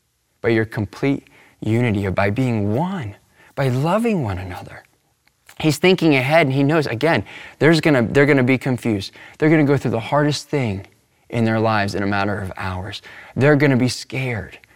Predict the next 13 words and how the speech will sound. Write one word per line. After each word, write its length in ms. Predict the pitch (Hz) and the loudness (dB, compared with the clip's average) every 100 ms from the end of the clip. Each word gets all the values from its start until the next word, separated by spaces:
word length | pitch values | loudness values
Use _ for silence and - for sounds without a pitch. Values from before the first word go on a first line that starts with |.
| - - | -20 -8
There's 180 | - 127 | -2 2
gonna 140 | 156 | 4
be 80 | 131 | 4
so 160 | - 147 | 2 2
much 260 | 139 117 | 0 0
difficulty 640 | 117 147 131 - 110 98 107 | 0 0 -2 -4 -4 -2 -2
in 80 | |
the 80 | 104 | -2
days 440 | 101 120 127 117 110 - - | 0 2 2 0 -6 -18 -10
and 160 | 110 107 | -4 0
weeks 260 | 120 120 | -2 -4
to 220 | - - 104 | -8 -10 -8
come. 560 | - 135 127 90 90 | -8 -6 -4 -4 -8